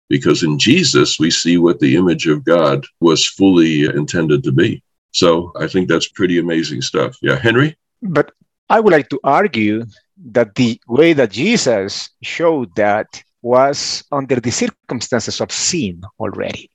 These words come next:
Speaker 1: Mm.
Speaker 2: when fish was intended for food, which was not the original plan. So Jesus needed to adapt to the circumstances after sin.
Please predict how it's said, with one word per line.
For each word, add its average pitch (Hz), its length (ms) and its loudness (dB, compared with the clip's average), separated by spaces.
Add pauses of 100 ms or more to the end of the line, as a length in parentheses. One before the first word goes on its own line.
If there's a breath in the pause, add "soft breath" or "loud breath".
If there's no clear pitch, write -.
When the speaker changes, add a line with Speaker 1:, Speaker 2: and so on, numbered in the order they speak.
Speaker 1:
Mm. 156 140 -2
Speaker 2:
when 127 180 4
fish 165 460 4
was 127 260 0
intended 113 800 0 (280)
for 101 300 -12
food, 131 540 -8 (220)
which - 200 -2
was 135 280 2
not 131 280 2 (460)
the 127 260 0
original 110 400 -2
plan. 120 320 -6 (300)
So 120 500 4 (260)
Jesus 185 420 2
needed 147 260 0
to 131 100 0
adapt 123 400 0
to 139 80 -10
the 120 100 -6
circumstances 120 920 -8
after 127 380 -4
sin. 80 360 -16